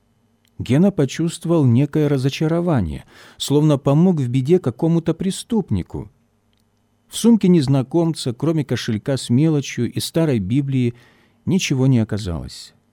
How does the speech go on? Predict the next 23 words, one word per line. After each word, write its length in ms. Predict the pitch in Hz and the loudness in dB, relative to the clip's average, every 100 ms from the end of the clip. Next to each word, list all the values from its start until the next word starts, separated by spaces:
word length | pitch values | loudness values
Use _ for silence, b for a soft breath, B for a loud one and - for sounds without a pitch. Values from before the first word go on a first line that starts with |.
| _ _ | _ _
Но 220 | 95 110 127 | -4 0 2
на 140 | 123 | 2
загадочной 640 | 117 113 123 117 - 98 87 | 0 0 0 -2 -2 -2 0
книге 480 | 120 190 170 76 - b b b b - | 2 2 2 -6 -14 b b b b -4
был 280 | 90 190 | 4 6
написан 600 | 185 123 - 175 - 160 - | 6 4 0 -2 0 -2 -2
адрес 500 | 127 165 151 135 - | -2 0 -2 -4 -6
и 180 | - 107 - | -6 -6 -2
имя 240 | 127 143 | 0 2
владельца. 640 | 120 113 113 98 - 78 67 _ _ _ _ _ _ _ _ _ _ _ _ _ _ _ _ _ _ _ _ _ | 2 0 0 -4 -6 -12 -14 _ _ _ _ _ _ _ _ _ _ _ _ _ _ _ _ _ _ _ _ _
Отнести 640 | 139 139 190 190 - 226 214 | -4 4 4 4 2 4 6
ему 180 | 196 | 4
сумку 520 | 170 - 175 165 - 131 | 2 0 2 2 2 2
или 200 | 123 113 | 4 4
нет, 460 | 151 175 - - _ _ _ _ _ _ _ _ _ | 4 2 -2 -14 _ _ _ _ _ _ _ _ _
комсомольский 680 | 120 113 143 180 208 - 151 | 0 2 2 2 0 -2 -2
лидер 420 | 139 196 175 160 | 0 0 0 2
не 140 | 143 165 | 2 4
мог 260 | 170 151 | 2 0
заснуть 540 | 123 113 156 190 185 - _ - | -2 0 2 2 0 -10 _ -6
от 160 | 107 | 0
мучительного 680 | 123 120 180 175 175 170 160 | 0 0 -2 0 0 0 0
вопроса. 540 | 160 160 120 - 76 | -2 -2 -4 -6 -12